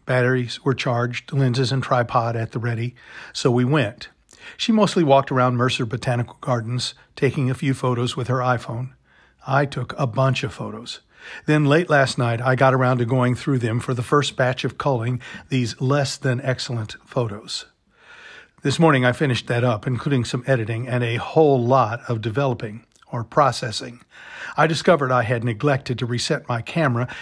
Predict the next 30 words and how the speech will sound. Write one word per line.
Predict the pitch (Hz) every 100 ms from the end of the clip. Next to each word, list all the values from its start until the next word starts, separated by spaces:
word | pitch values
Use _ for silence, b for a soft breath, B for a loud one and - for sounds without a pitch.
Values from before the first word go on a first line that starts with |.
| B
and | 135
everything | 151 156 165 147
was | 123 -
overexposed | 165 165 156 - - 135 123 -
by | 120
two | 120 - 139
stops. | - 117 101 - - _ B B B B _
That's | 131 -
not | 165 151 131
good | 143 120
in | 113
bright | 113 113 -
sunlight. | 139 113 104 117 - - _ _ b b b
Thank | - 143 147 143
God | 135 101 110 - _
for | - 131
Lightroom. | 127 110 107 104 - _ _ _ _ B B B -
You'll | 165
see | 175 202
some | - 156
of | 135
these | 120 117
photos | - 123 120 127
over | 139 120
the | 120
next | 123 - - - -
weeks | 127 131 -
in | 123
this | 120 -
blog. | - 123 - 123